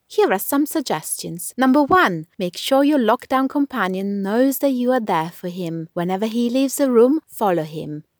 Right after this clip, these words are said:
Number two, relieve his boredom by sharing every funny meme you find on Twitter. Number three, everyone needs their own space from time to time. After a meal, leave your lockdown companion to wash up in peace.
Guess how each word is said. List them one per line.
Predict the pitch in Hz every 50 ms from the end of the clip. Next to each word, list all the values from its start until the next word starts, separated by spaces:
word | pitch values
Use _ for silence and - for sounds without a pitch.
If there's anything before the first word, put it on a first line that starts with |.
| _ _ _ _ _ -
Number | 240 247 247 285
two, | - - - 392 370 262 185 170 _ _ _ _ _ -
relieve | 220 240 254 330 381 381 320 233
his | 220 233 - -
boredom | - 285 311 339 311 - 185 165 165 165
by | 156 165
sharing | 175 - - 247 226 214 208 202 202 - _ -
every | 285 302 320 349 339
funny | 294 - - 262 247 254 254
meme | 247 226 190 196 208 208 214 214
you | 190 180 175
find | - - 185 175 180 175 180
on | 180 185
Twitter. | - - 180 175 - - - 165 151 151 _ _ _ _ _ _ _ _
Number | - 233 233 226 262
three, | - - 294 285 302 294 240 196 160 - _ _ _ _
everyone | - 294 320 294 277 240 220 196 185 175 170
needs | 180 208 233 233 -
their | - 254 240
own | 240 247 254 247 233
space | - - - - 220 208 190 190 - -
from | - - 175 170 170
time | - 214 208 202 202 -
to | - -
time. | - 220 202 185 175 170 170 170 175 170 -
After | - 349 - - - 392 381
a | 359
meal, | 294 226 196 202 214 226 220 - -
leave | - 175 180 185 226
your | 262 269
lockdown | 247 226 208 214 - - - 233 233
companion | 233 - 254 240 - 190 180 151 160 160 165 185
to | - 226 226
wash | 196 180 156 165 - - -
up | 156 165 - -
in | 196 196
peace. | - - 254 220 170 160 170 - - -